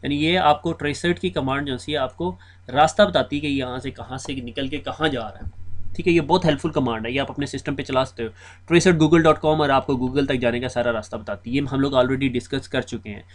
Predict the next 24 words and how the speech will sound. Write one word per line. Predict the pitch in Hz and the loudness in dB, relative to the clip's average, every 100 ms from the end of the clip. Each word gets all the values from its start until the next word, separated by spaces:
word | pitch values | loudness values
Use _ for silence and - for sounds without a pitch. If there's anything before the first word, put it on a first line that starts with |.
| - - - | -20 -20 -2
ट्रेसेट | 175 180 214 220 | 4 4 6 4
की | 226 | 2
command | 214 175 170 180 | 2 2 4 4
Windows | 139 139 180 | 4 4 2
पे | 190 185 | 2 2
चलती | 170 165 185 | 0 0 2
है | 175 | 4
और | 143 | 4
router | 127 139 190 | 4 4 -2
पे | - | -2
अगर | 175 175 | 0 2
आपने | 160 165 | 2 0
यही | 151 147 196 | -2 2 2
command | 185 156 160 | 2 0 0
देनी | 147 135 147 | -2 -2 -2
हो | 151 156 - - | -4 -8 -16 -12
तो | - | -6
आप | - 135 139 | -2 -2 -2
देते | 127 - 135 | -6 -2 -2
हो | 123 135 - - - - | -4 -6 -16 -16 -14 -12
trace | - 135 147 180 - - - - - - - - - - - - - - - - - - - | -4 0 2 0 -2 -12 -20 -20 -20 -20 -12 -10 -10 -12 -12 -12 -14 -18 -14 -14 -12 -12 -8
command | 151 139 135 139 139 - - - - - - - - - - - | -6 -4 -4 -4 -6 -8 -12 -12 -12 -14 -20 -14 -10 -8 -6 -6
trace | 139 143 170 - - - - - | -2 -2 -2 -6 -18 -20 -20 -8
route | 120 131 202 | -4 -2 -4